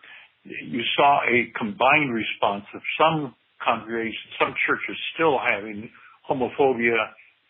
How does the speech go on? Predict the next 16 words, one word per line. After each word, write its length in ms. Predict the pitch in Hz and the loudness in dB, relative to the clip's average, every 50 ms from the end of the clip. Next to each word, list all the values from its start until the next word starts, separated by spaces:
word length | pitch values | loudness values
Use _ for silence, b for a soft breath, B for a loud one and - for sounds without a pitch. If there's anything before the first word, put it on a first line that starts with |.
| - - | -10 -4
and 240 | 110 107 107 107 113 | -2 -2 -2 0 0
making 320 | 120 120 117 - 113 101 | -2 -2 -2 -2 -4 -4
it 180 | 104 - - - | -4 -6 -6 -4
very 300 | - 139 127 107 104 101 | -4 -2 -2 -4 -6 -4
difficult 580 | - 123 - - - - 104 104 95 - - - - - | -2 -2 -2 -2 -6 -12 -10 -8 -8 -8 -10 -14 -12 -6
for 160 | - 107 101 - - - - | -2 -2 -2 -2 -4 -4 0
patients 420 | 120 113 107 - - 104 - - | 0 0 0 0 -4 -6 -8 -10
with 140 | - 98 101 | -8 -6 -4
aids, 360 | 98 101 104 107 113 113 - - - B B B B B B B B B B B B | -2 -2 0 0 -2 -2 -6 -12 -20 B B B B B B B B B B B B
while 240 | 135 123 131 151 151 | 2 2 4 4 4
others 320 | 131 175 202 202 165 151 - - - | 2 2 2 2 0 -2 -2 -4 -4
stepped 300 | - 143 139 - - - | -4 -4 -4 -4 -4 -2
up 280 | 139 135 - - - - - _ - | -2 -2 -2 -2 -12 -20 -20 _ -8
and 400 | 120 123 123 120 120 123 117 - _ _ _ _ _ _ _ - | -6 -4 -4 -4 -4 -6 -10 -18 _ _ _ _ _ _ _ -10
began 400 | 120 117 117 123 123 117 120 113 | -10 -6 -2 0 0 0 0 -4
assisting. 760 | 101 - - - - 165 - - - - 117 - - - | -10 -10 -8 -4 -2 -2 -2 -4 -10 -8 -8 -8 -8 -12